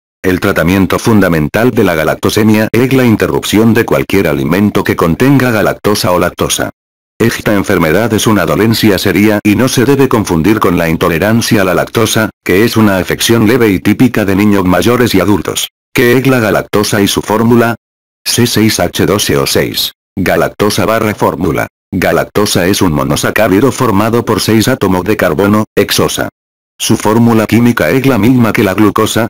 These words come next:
C seis H doce O seis, pero con distinta estructura bioquímica. Esta molécula, además de aportar energía,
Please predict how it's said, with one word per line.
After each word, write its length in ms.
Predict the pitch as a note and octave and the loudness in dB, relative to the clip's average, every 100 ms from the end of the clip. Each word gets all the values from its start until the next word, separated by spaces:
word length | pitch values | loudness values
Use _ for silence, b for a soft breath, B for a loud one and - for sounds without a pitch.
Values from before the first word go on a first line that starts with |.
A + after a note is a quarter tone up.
| - | -6
C 240 | - A#2+ | -2 0
seis 320 | - G#2+ - | 2 0 0
H 260 | F2+ - F#2 | -2 -2 0
doce 300 | E2+ G#2 D2+ | 0 0 0
O 80 | C#2 | 0
seis, 460 | E2 G#2 A#2+ - - _ | 0 2 2 0 -4 _
pero 200 | G#2 G2+ | -2 0
con 200 | G#2+ E2 | 0 0
distinta 580 | D2 - - A#2 A#2 F2 | -2 -4 0 2 2 0
estructura 560 | - - F#2+ - A#2+ | -2 -2 -2 0 0
bioquímica. 640 | G#2+ G2+ - F#2 C3+ - A2+ - _ _ _ - | 2 0 2 0 0 -6 -10 -12 _ _ _ -2
Esta 360 | A#2 - F#2 | -2 -2 -4
molécula, 520 | C#2+ C#2 G#2 G#2+ G2 G2+ | -2 0 0 2 0 -2
además 400 | - F#2 G2 C3 | -2 0 2 0
de 120 | B2 F#2 | 0 0
aportar 420 | G#2 F#2 C3 C#3 | 0 -2 0 0
energía, 560 | C3 D#2 - G2 G#2 | 2 0 0 2 2